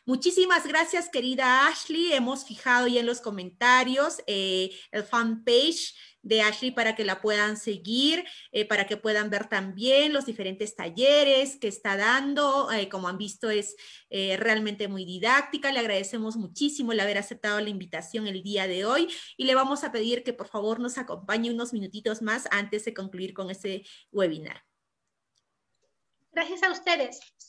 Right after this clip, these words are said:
Speaker 2: Más que todo lo que iba a decir para finalizar era que también en Canva pueden realizar aulas virtuales. Seguro ustedes habrán visto los Bitmoji Classroom. También lo pueden hacer. Yo les invito a que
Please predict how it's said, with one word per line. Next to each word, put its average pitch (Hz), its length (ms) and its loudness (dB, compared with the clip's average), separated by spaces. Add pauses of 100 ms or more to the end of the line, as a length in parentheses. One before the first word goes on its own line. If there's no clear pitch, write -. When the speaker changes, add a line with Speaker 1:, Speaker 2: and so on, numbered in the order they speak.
(180)
Speaker 2:
Más 403 200 2
que 494 80 2
todo 453 340 6
lo 427 60 -2
que 381 280 -4
iba 403 200 6
a 403 60 4
decir 381 300 -2 (140)
para 285 340 0 (180)
finalizar 311 560 2 (120)
era 339 160 4 (140)
que 311 220 -2 (580)
también 349 380 4 (160)
en 403 100 -2
Canva 349 400 4 (540)
pueden 359 360 -2
realizar 294 720 2 (240)
aulas 294 600 4
virtuales. 240 800 0
Seguro 359 380 -2
ustedes 349 440 -4
habrán 269 280 0
visto 277 440 -4 (360)
los 254 280 -2
Bitmoji 339 520 2
Classroom. 254 640 0
También 294 340 0
lo 427 140 -4
pueden 440 320 0
hacer. 262 420 -8 (300)
Yo 320 140 -2
les 415 200 2
invito 392 400 4 (460)
a 240 200 4
que 240 240 -4